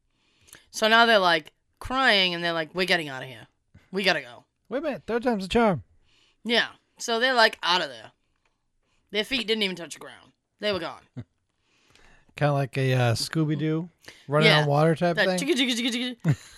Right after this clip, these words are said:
Speaker 2: <laughs>
Speaker 1: Now, here's the thing. If
Speaker 2: Zoinks.
Speaker 1: Yeah.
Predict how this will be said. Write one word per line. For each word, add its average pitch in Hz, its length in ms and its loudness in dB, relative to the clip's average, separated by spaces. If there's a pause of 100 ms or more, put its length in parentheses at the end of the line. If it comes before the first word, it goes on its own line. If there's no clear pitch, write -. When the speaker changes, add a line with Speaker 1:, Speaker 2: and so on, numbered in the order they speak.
(100)
Speaker 2:
<laughs> 143 160 0
Speaker 1:
Now, 262 460 4 (380)
here's 370 180 -4
the 339 80 -4
thing. 135 380 -8 (1200)
If - 560 -2 (480)
Speaker 2:
Zoinks. 392 600 2 (100)
Speaker 1:
Yeah. 196 380 -2